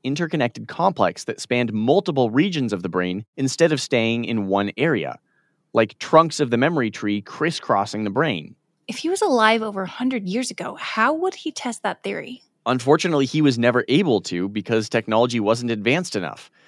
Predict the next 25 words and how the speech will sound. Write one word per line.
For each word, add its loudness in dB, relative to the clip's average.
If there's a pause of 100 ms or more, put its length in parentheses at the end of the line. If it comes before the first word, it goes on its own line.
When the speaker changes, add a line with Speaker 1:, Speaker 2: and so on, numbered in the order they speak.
(380)
Speaker 1:
But 4
researchers 0
at 2
M 2
I 2
T -2
recently -2
conducted -2
a -4
study -2
that 2
not 0
only 0
supported 0
his 0
theory, -2 (100)
but -2
also 4
revealed 4
dozens 4
of 0
new 0
memory 0
storage 0
areas. -2